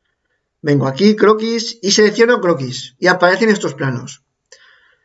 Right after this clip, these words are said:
Pincho en la ruleta de ratón y sin soltar, giro, alzado planta y vista lateral, vale. Voy a empezar dibujando rectángulo aquí en la planta, ¿vale? Para ello me posiciono encima y un clic. Vengo aquí,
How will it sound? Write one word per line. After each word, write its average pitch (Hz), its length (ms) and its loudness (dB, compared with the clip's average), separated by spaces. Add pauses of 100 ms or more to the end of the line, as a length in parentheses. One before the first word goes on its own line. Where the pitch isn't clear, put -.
(140)
Pincho 139 460 -2
en 135 120 -4
la 135 100 -4
ruleta 143 280 -2
de 135 60 -2
ratón 139 500 -4
y - 80 -10
sin 156 140 -2
soltar, 175 640 0 (140)
giro, 202 540 0 (680)
alzado 147 420 -2
planta 196 680 0 (560)
y 180 140 0
vista 180 280 2
lateral, 131 440 -6
vale. 120 360 -12 (640)
Voy 175 120 2
a 226 60 4
empezar 185 400 -2
dibujando 165 420 -2
rectángulo 180 440 0
aquí 143 240 -4
en 123 80 -6
la 127 100 -8
planta, 143 260 -8
¿vale? 180 300 -2 (460)
Para 165 240 4
ello 147 120 -2
me 135 80 -14
posiciono 135 380 -6
encima 196 480 2
y 165 100 0
un 151 80 0
clic. 160 220 -10 (840)
Vengo 233 280 4
aquí, 156 360 -2